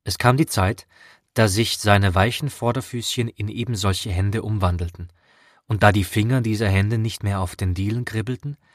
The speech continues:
sondern mit Vorliebe sich in Mund und Nase aufhielten. Darauf folgten die Jahre der Christbäume und Schaustellungen. Der Knabe wurde jede Woche ein- bis zweimal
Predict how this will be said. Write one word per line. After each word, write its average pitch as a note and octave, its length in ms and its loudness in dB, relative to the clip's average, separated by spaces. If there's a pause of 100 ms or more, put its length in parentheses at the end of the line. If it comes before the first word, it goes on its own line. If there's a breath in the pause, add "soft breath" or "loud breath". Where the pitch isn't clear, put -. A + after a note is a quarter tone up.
(280 soft breath)
sondern G#2 380 2
mit F#2 140 0
Vorliebe F#2+ 600 0
sich F2 260 -6
in G#2+ 140 -4
Mund G#2+ 300 -2
und - 220 -10
Nase G2+ 340 0
aufhielten. - 560 -16 (920)
Darauf G#2 300 2
folgten A2+ 400 0
die G2+ 120 0
Jahre F#2 440 0
der G#2 80 0
Christbäume F2 640 -2 (220)
und G#2 120 -4
Schaustellungen. F2+ 680 0 (640)
Der A2+ 80 2
Knabe A#2+ 400 4
wurde A#2+ 180 2
jede A#2 320 2
Woche B2+ 400 0
ein- C3 260 2
bis - 200 -12
zweimal G2 560 0